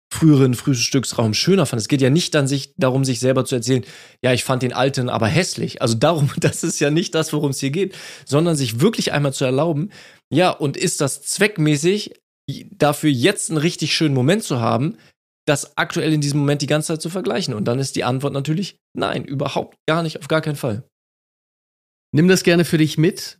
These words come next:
Speaker 2: weil vor solchen Situationen, auch wenn es nicht das Meer ist oder irgendein Hotel oder sonst was, ist es immer wieder,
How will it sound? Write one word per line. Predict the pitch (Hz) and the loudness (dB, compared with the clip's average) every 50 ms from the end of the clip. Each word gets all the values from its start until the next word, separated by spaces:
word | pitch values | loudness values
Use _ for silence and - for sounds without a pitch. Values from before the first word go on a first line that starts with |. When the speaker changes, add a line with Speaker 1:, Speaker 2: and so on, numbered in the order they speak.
| _ - | _ -2
Speaker 2:
weil | 131 139 139 131 120 - - - - 143 | 0 0 2 0 0 -4 -8 -14 -18 -10
vor | - - 147 | -6 -2 0
solchen | 139 147 156 - 156 | 0 0 0 0 0
Situationen, | 131 143 147 - 139 127 - - 160 170 180 175 | 0 0 0 -2 -4 -4 -2 0 0 0 0 0
auch | - 107 - - | -2 -4 -4 -2
wenn | 123 | -2
es | 131 - - | -2 0 -2
nicht | 127 117 - | -4 -4 -4
das | 117 - - | -6 -4 -2
Meer | 107 110 135 151 143 | -2 -2 -2 -2 -2
ist | 127 123 - 107 | -2 -4 -4 -2
oder | 110 113 113 | -2 -2 -2
irgendein | 107 - 123 120 113 | -2 -2 -2 -2 -4
Hotel | 113 - - 123 139 156 | -4 -4 -4 -2 0 0
oder | 139 117 117 113 | 0 0 -2 -2
sonst | 117 113 117 - - | -2 -2 -4 -2 -4
was, | 110 110 - - - - - _ _ _ _ 139 | -6 -6 -6 -10 -18 -20 -20 _ _ _ _ -12
ist | - | -8
es | - | -4
immer | - - 165 147 135 | -2 0 0 2 2
wieder, | 135 143 147 143 139 143 143 | 0 0 0 0 0 -2 -4